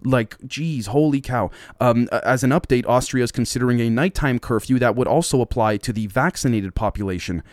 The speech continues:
according to the health minister. So the, the,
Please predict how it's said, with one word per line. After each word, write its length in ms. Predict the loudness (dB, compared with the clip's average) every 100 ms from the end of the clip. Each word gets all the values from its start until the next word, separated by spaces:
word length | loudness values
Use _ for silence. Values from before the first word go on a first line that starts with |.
| -12
according 360 | -10 -2 0 0
to 100 | -2
the 100 | -4
health 240 | -4 -4
minister. 440 | -2 -4 -4 -8 -10 _ _ _ _ _ _ _ _ _ _ _
So 240 | -6 2 4
the, 400 | 4 2 0 -2 _ _ _
the, 280 | 0 0